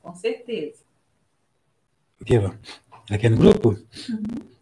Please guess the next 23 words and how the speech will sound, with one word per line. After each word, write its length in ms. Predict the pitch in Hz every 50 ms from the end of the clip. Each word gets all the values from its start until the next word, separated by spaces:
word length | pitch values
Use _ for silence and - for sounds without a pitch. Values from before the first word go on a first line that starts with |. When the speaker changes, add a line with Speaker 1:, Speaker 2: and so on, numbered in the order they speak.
| _ _ -
Speaker 2:
Então, 380 | 131 - _ - 180 170 143 120
gente, 280 | 113 107 101 - 120
vamos, 340 | 110 123 135 156 160 135 -
pode 380 | - 110 107 113 120 127 151 180
ir, 480 | 175 151 156 170 175 185 202 196 143 120
o 60 | 113
grupo 240 | 120 123 123 131 135
é 20 |
pra 140 | - 165 165
todo 300 | - - 131 143 160 180
mundo, 460 | 190 180 170 160 156 131 - - 131
nossos 340 | 135 131 113 - 131 113 131
artistas. 600 | 123 117 - - - - 123 - - - - _ - - _ - - - _ _ _ _ _ _ _ _ _ _ _ _ _ _
Não 260 | 117 120 127 127 135
é 60 | 143 156
só 180 | - - 214 226
artista, 640 | 233 240 233 220 233 - - 202 214 - - -
pintor 320 | - 123 117 - 123 113
em 60 | - -
tela, 340 | - - 117 113 120 110
não, 120 | 107 113 113
pintor 460 | - - 104 - - - 117 123 131 -
de, 280 | 104 107 107 101 101